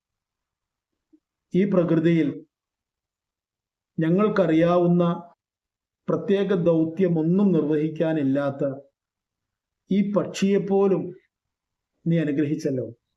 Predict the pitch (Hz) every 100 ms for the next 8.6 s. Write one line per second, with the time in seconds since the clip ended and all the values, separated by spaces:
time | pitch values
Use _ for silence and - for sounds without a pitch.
0 | _ _ _ _ _ _ _ _ _ _
1 | _ _ _ _ _ 151 165 202 208 175
2 | 170 156 160 151 143 151 156 160 151 143
3 | 135 135 135 143 156 165 170 147 139 131
4 | 139 135 131 131 131 131 123 123 120 -
5 | _ _ _ _ _ _ _ 151 156 160
6 | 156 147 139 143 123 123 - - _ _
7 | _ - 127 160 139 147 151 190 175 165
8 | 165 180 170 175 156 131